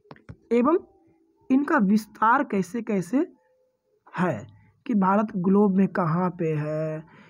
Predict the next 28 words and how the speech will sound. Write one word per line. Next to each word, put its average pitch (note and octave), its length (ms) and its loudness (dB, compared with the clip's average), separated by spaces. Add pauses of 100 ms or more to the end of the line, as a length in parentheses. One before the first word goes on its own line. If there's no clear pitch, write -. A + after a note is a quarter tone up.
(140)
कितने A#3 380 -2
डिग्री G3 420 4
पे G3+ 160 0
है, F3 400 0
नहीं F3 240 0
है, F3 200 2
कितना A#3+ 400 -2
दूरी F#3+ 320 4
उत्तर G3+ 280 2
दक्षिण F#3 380 -2
पूरा F#3+ 160 0
पश्चिम F3+ 420 -2
का F3 140 -6
है, A3 100 2
ये C#4 120 4
हम D#4 120 -4 (100)
आगे F3+ 240 0
चलते B2+ 380 -10
हैं। B2+ 220 -12 (800)
ठीक G#3+ 140 -2
है C4 60 -2
दोस्त, G3 200 -2 (1040)
आगे E3 220 2
चलिए। G3 280 -2 (600)
पहली A#3+ 260 4
बात, A#3 280 0 (440)
अपना D4 360 2
भारत, C3+ 480 0